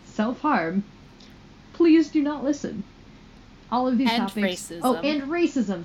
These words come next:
Speaker 1: the big one. She swears it's not racist, but it's kind of racist.
Speaker 2: But she's wrong.
Speaker 1: So, yeah. Just F Y I.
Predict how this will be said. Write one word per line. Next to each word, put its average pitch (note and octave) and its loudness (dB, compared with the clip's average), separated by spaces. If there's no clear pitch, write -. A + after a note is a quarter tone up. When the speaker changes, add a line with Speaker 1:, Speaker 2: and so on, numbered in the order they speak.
Speaker 1:
the C4 0
big B3 2
one. F3 -4
She - 0
swears D#4 -2
it's - -6
not C4 -2
racist, - -4
but A#3+ -6
it's C#4 -6
kind A#3 -2
of G#3 -6
racist. G3+ -10
Speaker 2:
But - 0
she's A#3+ 0
wrong. F3 -6
Speaker 1:
So, G3 -2
yeah. - -6
Just - -4
F G#3 -6
Y F3 -6
I. - -12